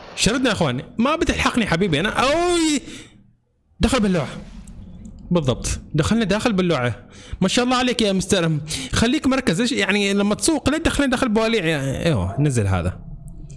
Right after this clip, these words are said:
خليه يتسرب الماي. لا، ما صار.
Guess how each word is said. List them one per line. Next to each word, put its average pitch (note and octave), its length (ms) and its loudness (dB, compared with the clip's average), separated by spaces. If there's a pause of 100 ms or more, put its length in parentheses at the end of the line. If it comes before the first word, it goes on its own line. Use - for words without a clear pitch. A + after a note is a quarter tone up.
(640)
خليه F3 260 2
يتسرب D#3 360 0
الماي. A#2+ 320 0 (540)
لا، - 240 -2
ما B2 240 0
صار. - 440 -2